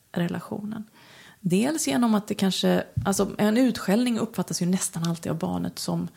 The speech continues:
orättfärdig. Som att de har inte förstått vad det var som var viktigt för mig. Och det kan väcka lite förakt hos barnet mot föräldern. Det kan också väcka motstånd.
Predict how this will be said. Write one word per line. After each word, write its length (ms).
orättfärdig. 880
Som 320
att 340
de 300
har 60
inte 180
förstått 520
vad 120
det 40
var 180
som 200
var 80
viktigt 400
för 100
mig. 260
Och 60
det 160
kan 300
väcka 280
lite 260
förakt 380
hos 160
barnet 380
mot 180
föräldern. 400
Det 80
kan 140
också 180
väcka 200
motstånd. 580